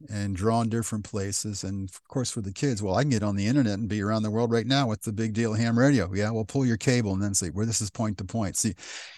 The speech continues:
it, it's kinda like a church. When you wanna have a bus ministry, you have to sell it to the congregation. They don't understand why you need a bus, you know? Well, with ham radio, you need to sell. Here's, here's why ham radio is better than C B. Here's why ham radio is so important. In fact,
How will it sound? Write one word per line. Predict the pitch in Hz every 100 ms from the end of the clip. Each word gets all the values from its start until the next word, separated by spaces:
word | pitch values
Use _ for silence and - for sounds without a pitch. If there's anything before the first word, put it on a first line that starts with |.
| -
it, | 226 - - - -
it's | -
kinda | 226
like | 175 151
a |
church. | - 185 156 -
When | 131
you | 135
wanna | 151
have | 151
a | 123
bus | 135 143 -
ministry, | 120 117 - 123
you | 123
have | 143
to | 117
sell | - 131
it | 127
to | 113
the | 113
congregation. | 123 120 110 123 131 - 107
They | 123
don't | 131
understand | 120 117 - 127 117 113
why | 110
you | 104
need | 104
a | 101
bus, | 101 - - -
you | 98
know? | 107 - - - -
Well, | 127 131 131
with | 117
ham | 156 143
radio, | 139 160 143 117
you | 123 131
need | 135
to | 120
sell. | - 120
Here's, | 117 156 160 95
here's | 170 175 151
why | 147 139 131 123 117
ham | - 131 135
radio | 123 123
is | 110 -
better | 107
than | 104 101
C | - 95
B. | 87 - _ - - -
Here's | 151 175
why | 143 139 127
ham | 123 131 131
radio | 120 120 120 117 110
is | 101 95
so | 120 110
important. | 101 - 127 110
In | 104
fact, | 101 123 117 110